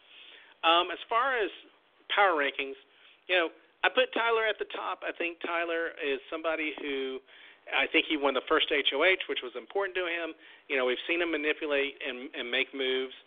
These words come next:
I think he's good. The only thing I would tell Tyler is that you need to back off now. Now's the time to stay quiet, be cool. Don't try to manipulate and control anything right now.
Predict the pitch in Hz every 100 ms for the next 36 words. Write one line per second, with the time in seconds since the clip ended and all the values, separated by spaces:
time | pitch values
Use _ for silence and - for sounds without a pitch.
0 | - _ - 151 170 - 151 143 143 -
1 | _ 123 147 190 196 185 180 185 190 185
2 | 175 170 165 151 135 139 135 143 147 147
3 | 131 - 107 - 98 - _ _ _ _
4 | - 135 156 175 180 160 160 147 135 120
5 | - 147 160 165 147 139 139 - _ -
6 | - _ _ _ _ _ - 147 160 165
7 | 143 135 135 - _ _ _ _ _ 139
8 | 151 175 185 170 165 156 160 160 147 139
9 | 135 - 147 135 151 151 165 151 135 143
10 | 135 113 101